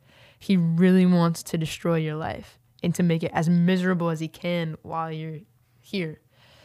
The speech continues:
We have to fight back. We have to wage war against him. If he's gonna be fighting,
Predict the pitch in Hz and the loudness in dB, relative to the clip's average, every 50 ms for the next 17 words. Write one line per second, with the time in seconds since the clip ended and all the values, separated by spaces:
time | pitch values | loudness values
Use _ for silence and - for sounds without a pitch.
0 | _ - - _ _ _ _ _ _ _ _ _ _ _ _ _ _ _ _ - | _ -20 -20 _ _ _ _ _ _ _ _ _ _ _ _ _ _ _ _ 2
1 | 185 208 202 202 190 180 - 185 - - - 175 165 - - 165 180 175 170 175 | 4 6 6 6 4 4 2 -4 -4 2 2 2 2 2 0 0 0 0 0 0
2 | - - 175 170 165 160 160 - _ - 190 170 170 170 175 170 165 160 156 160 | -4 -4 -2 0 0 -2 -2 -4 _ -6 -4 -2 0 0 2 0 0 0 -2 -2
3 | 170 170 165 170 170 165 160 160 165 175 170 165 - - - - - 185 180 175 | -2 -2 0 0 0 0 -2 -2 -4 -6 -6 -6 -8 -12 -10 -4 -2 0 2 2
4 | 165 165 - _ _ - - 185 - - 180 180 175 165 170 170 175 170 165 165 | 0 -2 -4 _ _ -12 -12 -10 -4 -2 0 0 0 0 0 0 2 2 0 0
5 | 170 - - 175 170 170 170 175 175 170 170 | -2 -2 -2 -2 0 2 2 2 2 0 -2